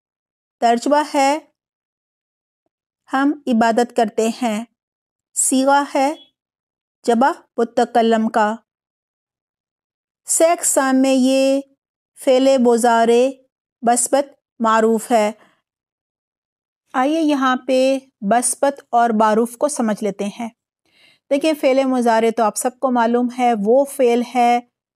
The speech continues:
जो किसी काम का ज़माना हाल यानी प्रेजेंट या मुस्तकबिल फ्यूचर में वाक़े होने का बताए, जैसे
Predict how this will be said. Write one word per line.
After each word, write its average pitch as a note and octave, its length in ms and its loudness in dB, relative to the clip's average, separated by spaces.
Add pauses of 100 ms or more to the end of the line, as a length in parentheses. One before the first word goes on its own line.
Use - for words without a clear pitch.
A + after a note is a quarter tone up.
(640)
जो D#4 240 0
किसी D4 680 -2 (400)
काम B3+ 380 0
का B3+ 360 0
ज़माना A#3 500 0
हाल A#3+ 460 0 (800)
यानी A3+ 220 -2
प्रेजेंट A#3+ 480 0 (120)
या B3+ 260 0 (120)
मुस्तकबिल A3 680 -2 (520)
फ्यूचर C4+ 440 0
में B3+ 280 -4 (500)
वाक़े A#3+ 380 0
होने A3 300 -2
का G#3 100 -2
बताए, F#3+ 400 -6 (600)
जैसे B3 500 0